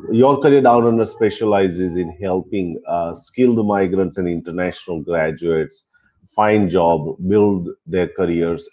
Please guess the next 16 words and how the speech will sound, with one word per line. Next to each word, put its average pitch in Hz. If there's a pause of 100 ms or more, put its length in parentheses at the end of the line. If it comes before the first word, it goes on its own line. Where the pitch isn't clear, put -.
and 92
realize 101
their 95
Australian 92
dreams. 80 (920)
And 98
it 113
is, 117
it 104
gives 110
me 113
an 107
immense 117
pleasure 110
to 95
welcome, 90